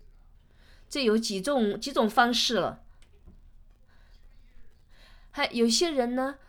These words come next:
很多年来话进来了，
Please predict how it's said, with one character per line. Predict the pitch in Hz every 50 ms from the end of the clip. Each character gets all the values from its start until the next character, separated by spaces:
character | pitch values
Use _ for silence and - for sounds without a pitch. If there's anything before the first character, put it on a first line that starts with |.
| - - - - -
很 | - - 247 220
多 | 220 285
年 | 294 277 247 233 254 285
来 | 277 214 202 208 208 - - - - - - - - - - - - - - - - -
话 | - - - - 359 339 294
进 | 269 - 359 339 269 240 214
来 | 185 160 160
了， | 170 175 151 - 165 - -